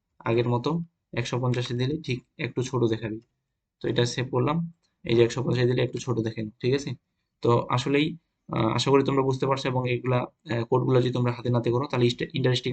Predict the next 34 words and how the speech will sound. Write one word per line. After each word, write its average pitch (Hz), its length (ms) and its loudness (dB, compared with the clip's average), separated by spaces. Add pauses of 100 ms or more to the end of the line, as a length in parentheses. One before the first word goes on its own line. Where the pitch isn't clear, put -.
লাগবে 117 240 2
আরো, 135 100 -4 (420)
ঠিক 127 140 -2
আছে? 123 140 0
এই 123 80 -4
কোডটা 123 260 0
তোমরা 123 200 2 (260)
দেখে 120 200 -2
নিতে 113 160 0
পারো 117 140 2
এখান 113 180 -2
থেকে। 113 120 -4 (520)
তো 113 80 6 (260)
হাতে 127 200 4
নাতে 147 200 4
করলে 147 140 4 (100)
সবকিছু 139 320 -4
আর 131 80 -2
কি 135 120 -4
ইন্টারেস্টিং 131 340 -2 (100)
লাগে 120 200 2
এবং 120 100 2 (180)
ভালো 127 220 2
লাগে 110 180 2
আর 113 80 -6
কি - 80 -20 (100)
কোডগুলো 110 320 0
করতে, 117 240 -6
ঠিক 127 140 2
আছে? 156 120 -6 (360)
তো - 120 -4
এই 123 100 8
জন্য 135 120 2 (100)
তোমাদের 135 260 4